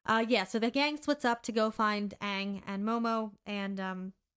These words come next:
and then it cuts to, uh, the Fire Nation, and Ozai and Azula are basically, like, seeing their people, and Ozai is, is starting his attack, basically.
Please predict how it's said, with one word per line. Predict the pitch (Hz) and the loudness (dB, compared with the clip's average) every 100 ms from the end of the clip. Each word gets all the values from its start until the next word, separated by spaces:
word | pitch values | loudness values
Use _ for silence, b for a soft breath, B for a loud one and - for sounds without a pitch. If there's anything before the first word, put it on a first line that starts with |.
| _ _ _ _ _ - - | _ _ _ _ _ -12 -2
and | 233 | 2
then | 240 | 2
it | - | 0
cuts | - 302 - - | 2 0 2 -6
to, | - 254 247 240 233 _ _ _ _ _ _ _ | 0 2 2 2 -2 _ _ _ _ _ _ _
uh, | - 226 | -2 0
the | 208 | 0
Fire | 220 294 254 | 4 4 4
Nation, | 202 202 208 202 - | 0 0 -2 -4 -4
and | 202 196 190 | 0 0 2
Ozai | 254 269 269 | 4 6 4
and | 262 | 4
Azula | 240 226 233 226 214 202 | 2 4 2 4 4 4
are | 202 202 196 190 190 190 _ _ _ _ _ _ - | 2 2 2 0 -2 -4 _ _ _ _ _ _ -2
basically, | 220 220 214 - 214 | 0 2 -2 -2 -2
like, | 202 190 - _ _ _ - | 0 -2 -8 _ _ _ -14
seeing | - 254 240 233 | -6 0 0 0
their | 226 | -2
people, | - 208 202 196 190 | -2 -2 0 0 0
and | 185 190 | -2 -4
Ozai | 202 214 208 202 | -2 0 0 2
is, | 196 185 - - | 0 -2 -6 -6
is | 196 180 | -6 -6
starting | - 202 202 196 | -2 0 0 -2
his | 208 | -4
attack, | 175 190 170 - _ | -4 -2 -4 -4 _
basically. | - - - - - | -10 -8 -8 -12 -14